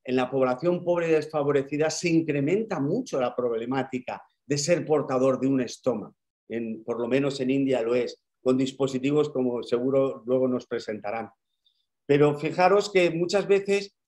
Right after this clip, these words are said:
podemos encontrarnos, eh, fístulas rectovaginales que son realmente fístulas rectovaginales que ya s-, han, ya han sido operadas. Este es un caso occidental,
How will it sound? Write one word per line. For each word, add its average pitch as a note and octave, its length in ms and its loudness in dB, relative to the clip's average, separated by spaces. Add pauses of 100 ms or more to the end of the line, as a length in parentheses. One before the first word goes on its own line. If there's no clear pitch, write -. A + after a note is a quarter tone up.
(100)
podemos E3+ 400 4
encontrarnos, F#3 840 0
eh, B2+ 340 2
fístulas G#3+ 480 4
rectovaginales G3 960 2
que C#3+ 80 -4
son F3+ 180 -2
realmente F3+ 500 0
fístulas F#3 380 2
rectovaginales F3+ 840 0
que C#3 160 -2
ya D3+ 120 -2
s-, - 200 -10
han, D3+ 140 0 (540)
ya D3+ 160 0
han F3 120 0
sido F3+ 200 6
operadas. F3+ 520 2
Este F#3+ 180 -2
es F#3+ 140 0
un C#3+ 120 4
caso C#3+ 280 2
occidental, A#2+ 800 -2